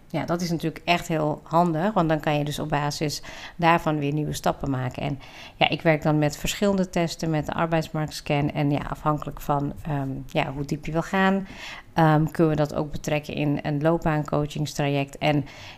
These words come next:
ja, ik zie de, ik zie de resultaten. Ik zie, ehm, ja, dat mensen inzicht krijgen en dat ze heel veel herkenning hebben. En tegelijkertijd, eh, ja, soms ook wel vergeten wat hun kwaliteiten zijn.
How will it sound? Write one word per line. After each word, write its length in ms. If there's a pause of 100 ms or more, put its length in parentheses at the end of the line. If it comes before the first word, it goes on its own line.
ja, 180
ik 120
zie 300
de, 440
ik 140
zie 160
de 100
resultaten. 640
Ik 100
zie, 560
ehm, 480
ja, 140
dat 140
mensen 300
inzicht 420
krijgen 440
en 60
dat 100
ze 140
heel 380
veel 120
herkenning 440
hebben. 220
En 80
tegelijkertijd, 840 (400)
eh, 220
ja, 140
soms 300
ook 160
wel 100
vergeten 500
wat 180
hun 200
kwaliteiten 640
zijn. 380